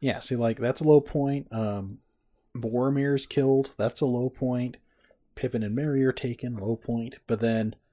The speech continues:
um, Gimli and Legolas and Aragorn have a high point in that they are united now, and their goal is to save the, uh, the hobbits.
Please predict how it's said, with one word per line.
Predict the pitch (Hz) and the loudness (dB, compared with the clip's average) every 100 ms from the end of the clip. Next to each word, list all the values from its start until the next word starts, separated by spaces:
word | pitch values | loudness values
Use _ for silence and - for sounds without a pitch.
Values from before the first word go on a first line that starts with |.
| _ _ _ _ | _ _ _ _
um, | 117 107 104 95 87 - _ _ _ _ _ _ _ _ - 120 | -6 -4 -2 -6 -10 -16 _ _ _ _ _ _ _ _ -16 -2
Gimli | 123 127 117 113 113 107 110 _ _ _ _ _ _ _ - | 0 2 2 2 0 -2 -4 _ _ _ _ _ _ _ -6
and | 113 | -4
Legolas | 107 123 123 113 107 - - | 0 2 4 2 2 -2 -8
and | 110 104 98 95 - _ | -6 -4 -4 -6 -12 _
Aragorn | 120 139 139 117 104 98 95 - _ _ _ _ _ _ _ _ _ _ _ _ - | 0 4 4 4 0 0 -4 -8 _ _ _ _ _ _ _ _ _ _ _ _ -6
have | 113 | -2
a | 101 | 0
high | - 110 | 2 2
point | 101 - 104 101 | 2 -2 -4 -4
in | 101 98 | -6 -4
that | 98 95 | -4 -4
they | 101 98 | -4 -2
are | 98 98 92 - - | 0 -2 -4 -10 -18
united | - 110 117 123 123 101 | -4 0 4 4 4 0
now, | 92 87 80 85 - _ _ _ _ _ _ _ | -2 -6 -6 -8 -12 _ _ _ _ _ _ _
and | 110 107 101 | -4 -2 0
their | 101 | 0
goal | 101 107 101 | 2 2 2
is | 90 | -4
to | 104 | -4
save | - 95 87 | -2 -4 -6
the, | 90 87 | -8 -8
uh, | 87 87 | -10 -10
the | |
hobbits. | 90 120 87 - - | -4 -4 -4 -8 -12